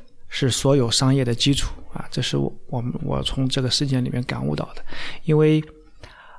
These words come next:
嗯，从二零一七年到二零一八年连续两年中兴被制裁的过程中啊，这个我们作为国际市场一线的团队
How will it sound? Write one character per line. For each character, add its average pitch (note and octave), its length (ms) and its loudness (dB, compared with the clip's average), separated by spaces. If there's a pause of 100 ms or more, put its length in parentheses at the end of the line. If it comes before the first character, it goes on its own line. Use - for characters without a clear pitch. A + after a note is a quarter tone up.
(220)
嗯， B2+ 720 4 (1800)
从 D3+ 320 2
二 D3+ 100 4
零 D3 100 6
一 D#3 140 4
七 D#3 300 2
年 B2 260 4
到 B2+ 120 2
二 B2+ 120 4
零 C3 100 6
一 C3 60 4
八 B2+ 160 2
年 A#2+ 160 2
连 A#2+ 160 4
续 D3 140 0
两 A#2 200 2
年 A2 160 0
中 B2+ 160 2
兴 C3 160 2
被 B2+ 120 0
制 C3+ 140 -6
裁 C3+ 140 -4
的 C3+ 80 0
过 B2+ 160 0
程 C3 160 0
中 C3+ 240 2 (380)
啊， A#2 260 -4 (460)
这 C#3 140 -2
个 B2+ 420 0 (880)
我 C3+ 100 -2
们 B2+ 140 2
作 C#3+ 140 4
为 C#3 420 2 (720)
国 C#3+ 140 2
际 D3 120 -2
市 D3 80 2
场 C3 200 2
一 D3+ 100 4
线 D3 300 2
的 - 240 -6 (680)
团 B2+ 240 2
队 C#3+ 220 2